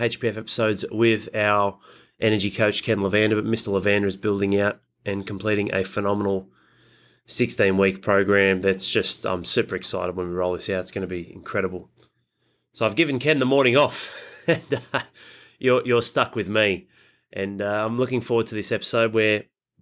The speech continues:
we're looking at skill sets and stories. With our H P F episodes, <clears throat> it really is not too dissimilar from all the other episodes, but it's just peeling the layers back a little bit more and just being a little bit more assertive, direct,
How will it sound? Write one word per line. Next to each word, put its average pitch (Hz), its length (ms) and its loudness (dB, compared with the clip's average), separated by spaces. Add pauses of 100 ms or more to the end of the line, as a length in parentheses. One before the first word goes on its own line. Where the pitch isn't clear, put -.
(220)
we're 131 80 0
looking 175 280 2
at - 80 0
skill 131 240 0
sets - 280 -2
and 101 120 -6
stories. 95 580 -6 (360)
With 196 140 0
our 196 180 2
H 135 220 0
P 113 140 2
F 113 100 -4
episodes, 107 540 -2 (400)
<clears throat> - 380 -20
it 151 160 -2
really 151 440 4
is 107 300 -2 (380)
not 233 160 4
too 185 160 4
dissimilar 131 360 2
from 110 200 -4
all 107 80 0
the 98 100 0
other 101 160 0
episodes, 110 420 -2
but 113 140 -8
it's 110 80 -4
just - 380 -6
peeling 156 320 2
the 117 60 0
layers 117 280 2
back 110 240 -2
a 104 60 -8
little 110 180 0
bit 110 120 -4
more 104 300 -2 (380)
and 104 120 -6
just 135 180 -2
being 170 180 4
a 113 60 2
little 117 160 2
bit 117 120 2
more 104 360 0 (1400)
assertive, 123 640 2 (160)
direct, 104 760 -2